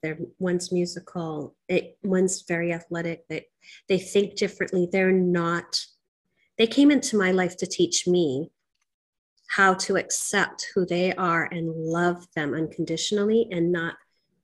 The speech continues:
push all of my agendas and my programs onto them.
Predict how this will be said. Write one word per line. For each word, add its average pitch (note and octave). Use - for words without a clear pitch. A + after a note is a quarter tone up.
push G3
all F#3+
of G3
my F#3
agendas E3
and F3
my F3
programs E3+
onto E3
them. D#3